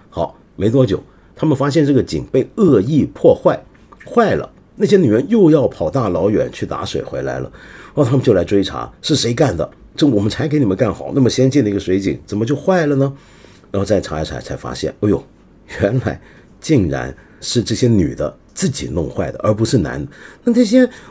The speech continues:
我为你好啊，帮你打井，这些女人干嘛还要破坏我们盖给你的水井呢？居然是这样的，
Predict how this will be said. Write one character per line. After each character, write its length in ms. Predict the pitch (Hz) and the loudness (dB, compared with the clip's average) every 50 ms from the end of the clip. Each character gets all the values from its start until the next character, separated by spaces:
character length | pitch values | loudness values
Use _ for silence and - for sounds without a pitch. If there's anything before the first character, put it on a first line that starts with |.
| - | -4
我 140 | - 143 156 | -2 2 4
为 180 | 202 262 262 226 | 6 6 6 6
你 180 | 180 170 202 | 6 6 6
好 440 | 233 208 - - - - 90 67 60 | 4 2 0 -4 -8 -6 -4 -4 -4
啊， 280 | - 65 69 73 71 - - - - _ | -4 -6 -6 -6 -6 -8 -10 -16 -20 _
帮 220 | _ 185 196 214 190 | _ 2 2 4 4
你 80 | 190 | 2
打 200 | - 160 143 165 | 2 2 0 0
井， 280 | 170 131 - 98 76 76 | 0 0 0 0 0 0
这 160 | 101 127 170 | 0 0 2
些 20 | 190 | 4
女 160 | 190 139 92 | 4 4 4
人 140 | 85 110 151 | 4 2 2
干 160 | 196 190 160 | 2 2 2
嘛 100 | 147 143 | 2 0
还 120 | - 151 | 0 0
要 80 | 165 160 | 0 0
破 200 | 131 - - 180 | -2 0 2 2
坏 200 | - - 175 151 | 2 2 2 0
我 160 | 117 85 80 | 2 2 2
们 100 | 80 85 92 | 0 0 0
盖 140 | - 147 120 | 0 0 0
给 120 | - 101 | 0 -2
你 100 | 90 78 | -2 -2
的 60 | 73 | -4
水 220 | 73 - 80 80 87 | -6 -4 -4 -6 -4
井 240 | - - 73 62 62 | -4 -6 -6 -6 -6
呢？ 100 | 64 64 - - - - - - - - - - - - - - _ _ _ _ - _ _ _ _ _ _ - - | -8 -10 -10 -14 -20 -20 -20 -20 -20 -20 -20 -20 -20 -20 -20 -20 _ _ _ _ -20 _ _ _ _ _ _ -20 -14
居 160 | - - 226 | -4 2 4
然 160 | 220 165 131 | 4 4 4
是 140 | 127 - 139 | 4 0 0
这 100 | 123 - | 0 0
样 180 | 117 92 67 65 | 0 0 -2 -4
的， 140 | - - | -8 -12